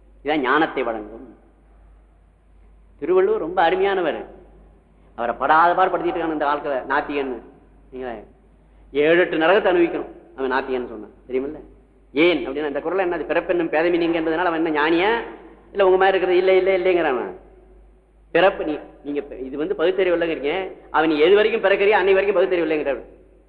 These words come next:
பிறப்பென்னும் பேதமைங்கிற, முட்டாள்ங்கிற. சிவ, சிவ. அப்ப என்னைக்கு சார் நீங்க அறிவாளின்னு ஒத்துக்கினாரு? சிறப்பென்னும் செம்பொருள் காண வருகின்ற பொழுது உனக்கு நான் அறிவுன்னு பேர் தருவேன் போறாங்க.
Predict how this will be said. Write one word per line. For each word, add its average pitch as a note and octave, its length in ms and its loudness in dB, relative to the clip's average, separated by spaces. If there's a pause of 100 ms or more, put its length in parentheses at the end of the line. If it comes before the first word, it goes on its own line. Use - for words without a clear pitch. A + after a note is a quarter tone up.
(120)
பிறப்பென்னும் F3+ 640 0
பேதமைங்கிற, F3 680 2 (400)
முட்டாள்ங்கிற. D#3 480 -4 (1200)
சிவ, D3 160 -4
சிவ. C#3+ 240 -6 (1120)
அப்ப - 180 2
என்னைக்கு G3 300 4
சார் G#3 160 4
நீங்க F#3 320 4
அறிவாளின்னு G3 400 4
ஒத்துக்கினாரு? F3 500 -2 (300)
சிறப்பென்னும் A3 680 2
செம்பொருள் G#3 480 0
காண G3 280 2
வருகின்ற F#3 360 0
பொழுது G3 240 -2
உனக்கு E3 200 -4
நான் C#3+ 140 -2
அறிவுன்னு D#3 260 -4
பேர் C#3 160 -6
தருவேன் B2+ 280 -6
போறாங்க. G#2+ 260 -10